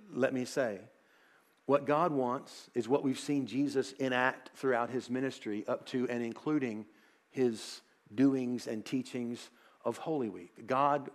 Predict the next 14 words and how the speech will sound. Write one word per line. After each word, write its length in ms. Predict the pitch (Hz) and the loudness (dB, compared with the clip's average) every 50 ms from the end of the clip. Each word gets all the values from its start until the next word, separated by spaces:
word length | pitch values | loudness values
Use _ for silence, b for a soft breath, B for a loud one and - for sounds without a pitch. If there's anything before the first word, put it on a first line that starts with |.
| - - | -12 -8
wants 580 | 113 120 123 120 120 120 120 - - - - - | -4 -2 0 0 0 -2 -4 -8 -16 -14 -6 -2
a 40 | 117 | -2
world 600 | 120 110 113 123 127 117 107 101 101 98 101 110 - _ _ _ _ _ _ _ - | 0 0 2 2 2 2 2 0 -2 -4 -6 -10 -20 _ _ _ _ _ _ _ -6
that 140 | 110 110 | -6 -4
is 160 | 110 110 104 - | -4 -6 -8 -6
just. 580 | - 131 117 - - - - - - - - _ _ b b b b b b b | -4 -4 -4 -4 -6 -14 -18 -18 -20 -20 -20 _ _ b b b b b b b
He 120 | b - 139 | b 0 0
wants 280 | 135 131 127 120 - | 2 0 0 -2 -2
a 40 | 120 | -2
world 540 | 110 110 113 123 123 127 123 123 120 110 - b b b b b - | -2 0 2 2 4 4 2 2 0 -2 -6 b b b b b -4
that 100 | 113 117 | -2 0
is 340 | 117 113 110 110 - - - _ _ _ _ _ _ _ _ - | 0 0 0 -4 -8 -14 -18 _ _ _ _ _ _ _ _ -6
comprised 840 | - 127 120 - - - 160 139 139 139 135 139 139 131 - - - | -2 -2 -2 -2 0 4 4 6 6 6 6 6 4 2 0 -2 0
of 280 | 123 123 123 120 110 | 2 4 4 2 0